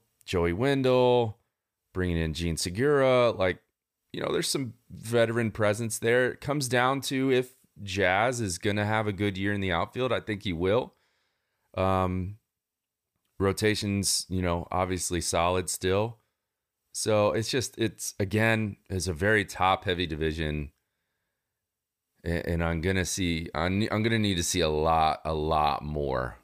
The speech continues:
than bringing in, you know, a couple thirty-two plus year olds to, uh,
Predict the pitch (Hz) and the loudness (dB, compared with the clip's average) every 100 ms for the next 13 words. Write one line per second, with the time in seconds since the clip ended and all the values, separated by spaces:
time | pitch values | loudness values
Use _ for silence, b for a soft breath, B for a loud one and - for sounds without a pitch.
0 | _ 76 78 76 76 76 73 73 71 69 | _ -6 -4 -2 -2 -2 -2 -2 -4 -6
1 | 67 - 78 71 67 62 _ _ - 73 | -8 -8 -4 -4 -4 -8 _ _ -10 -6
2 | 87 78 76 73 65 - _ _ _ _ | -4 -4 -2 -4 -6 -14 _ _ _ _
3 | _ _ _ _ _ _ - 82 78 71 | _ _ _ _ _ _ -2 -2 -2 -4
4 | - 78 - 78 73 - 73 69 67 67 | -6 -6 -4 -4 -4 -4 -4 -2 -2 -4
5 | 65 - 73 67 64 62 | -8 -10 -6 -6 -4 -6